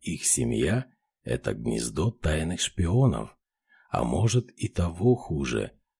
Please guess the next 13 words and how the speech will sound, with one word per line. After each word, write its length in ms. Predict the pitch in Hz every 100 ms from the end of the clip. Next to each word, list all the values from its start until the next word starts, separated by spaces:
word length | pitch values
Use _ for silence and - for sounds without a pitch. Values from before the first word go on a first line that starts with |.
| -
сборище 800 | - 127 69 170 170 87 -
люцифериан. 1080 | 87 90 - 90 - 82 80 80 76 71 73 - _ _ _ _
Вот 280 | - 69 143
распутаю 760 | 131 - - 139 143 - 76
клубок, 540 | - - 62 64 - -
связанный 680 | - 69 69 62 64 64
с 100 | 60 62
демонами 640 | 73 69 65 62 62 57 -
ада, 440 | 110 123 - - - _ _ -
и 160 | -
возьмусь 500 | 147 101 71 73 82
за 220 | 73 65 64
них. 500 | 58 57 - -